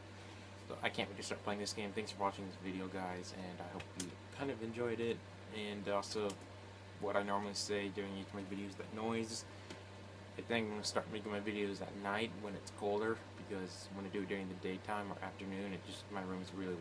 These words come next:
warm and I'd rather do it when it's cooler. So I think the rest of my videos for now are just gonna be at nighttime, and if I have a box opening, I'll just put it away.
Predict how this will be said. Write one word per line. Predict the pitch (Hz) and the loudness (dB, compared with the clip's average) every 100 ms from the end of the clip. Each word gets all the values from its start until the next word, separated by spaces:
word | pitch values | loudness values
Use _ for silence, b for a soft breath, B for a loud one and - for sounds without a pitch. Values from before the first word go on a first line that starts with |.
| 85 | 0
warm | 85 | 0
and | 82 90 | -2 -6
I'd | - | -6
rather | - - - | -6 -8 -6
do | |
it | - | -4
when | - - - | -4 -6 -8
it's | - - | -10 -6
cooler. | - - - - - - - - - - - - | -6 -6 -8 -10 -10 -10 -10 -10 -10 -10 -10 0
So | 107 101 - - | 2 2 0 0
I | 104 | 2
think | 104 | 4
the | 107 | 6
rest | 104 104 | 4 4
of | 107 | 0
my | 98 | 0
videos | 98 98 101 | 2 2 0
for | - | 0
now | 104 101 | 0 4
are | 101 | 4
just | 92 95 | 2 -4
gonna | 101 | -4
be | 90 92 | 2 2
at | 92 | 2
nighttime, | 92 92 - 107 107 101 | 2 2 4 2 4 0
and | 90 | -2
if | - | -2
I | 90 | -2
have | 92 | -2
a | 85 | -2
box | 87 98 104 | -4 -2 -2
opening, | 101 107 107 - B B B B B - - - - | 0 -2 -4 -8 B B B B B -12 -12 -10 2
I'll | 101 - | 2 2
just | 107 98 95 - - - - - - - - - - - - - - - | 2 2 2 -2 -8 -10 -12 -12 -12 -12 -12 -12 -12 -10 -10 -12 -12 0
put | 104 - | 0 2
it | 104 | 0
away. | 92 98 101 | 2 4 4